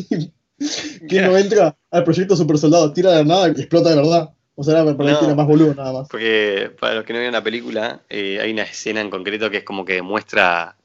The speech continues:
Speaker 2: lo que es el Capitán América, ¿no? Que tiran una granada de mentira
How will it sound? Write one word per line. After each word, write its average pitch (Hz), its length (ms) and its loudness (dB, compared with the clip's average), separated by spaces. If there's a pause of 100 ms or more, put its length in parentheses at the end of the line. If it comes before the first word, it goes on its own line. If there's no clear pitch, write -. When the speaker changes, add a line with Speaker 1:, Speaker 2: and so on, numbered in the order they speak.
(160)
Speaker 2:
lo 117 140 -6
que 170 80 -4
es 127 80 -6
el 113 60 -4
Capitán 107 300 -6
América, 98 400 -4
¿no? 107 220 -10 (520)
Que 110 120 -10
tiran 139 240 0
una 139 120 -2
granada 127 480 -2
de 92 140 -12
mentira 104 560 -8